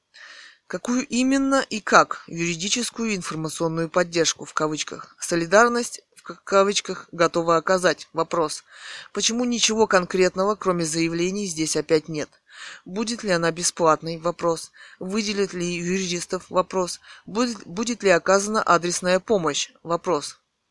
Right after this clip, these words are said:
Сергей, подчеркивание, телоадмин.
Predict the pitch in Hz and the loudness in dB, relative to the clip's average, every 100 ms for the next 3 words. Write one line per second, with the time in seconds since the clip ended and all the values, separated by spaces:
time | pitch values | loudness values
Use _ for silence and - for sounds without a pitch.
0 | _ _ _ _ _ _ - 208 180 165 | _ _ _ _ _ _ -6 -2 -2 0
1 | 202 240 233 - - - 202 196 220 214 | 0 0 -6 -20 -20 -2 -2 0 2 2
2 | - 202 196 196 196 190 - 185 190 180 | 2 -2 -2 -2 -4 -4 -2 2 4 2
3 | 160 175 147 139 | -2 -6 -6 -10